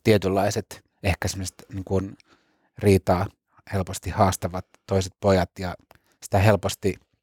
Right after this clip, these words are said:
vaihtoi sit kadun puolta, vaikka jos näki, että semmosia, semmonen joku poikaporukka tulee vastaan. Ja miehet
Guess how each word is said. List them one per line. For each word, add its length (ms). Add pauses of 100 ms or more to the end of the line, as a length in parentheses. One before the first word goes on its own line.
(420)
vaihtoi 340
sit 100 (120)
kadun 380
puolta, 380
vaikka 340
jos 260
näki, 300
että 180
semmosia, 460
semmonen 220
joku 180
poikaporukka 600
tulee 280
vastaan. 440 (840)
Ja 340 (920)
miehet 760